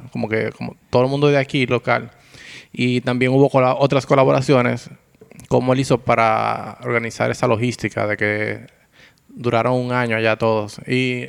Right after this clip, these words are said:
hablando desde el punto de vista de que conocemos ya a, a Dalgisa y su hija y que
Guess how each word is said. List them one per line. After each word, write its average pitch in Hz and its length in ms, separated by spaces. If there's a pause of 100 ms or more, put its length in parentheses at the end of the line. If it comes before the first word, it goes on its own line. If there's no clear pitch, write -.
hablando 120 440
desde 131 420
el 117 120
punto 127 580
de 127 200
vista 120 260
de 123 100
que 113 80
conocemos 117 680
ya 120 320 (840)
a, 120 460
a 120 100
Dalgisa 123 840
y 110 40
su 123 220
hija 135 380
y 117 80
que 113 720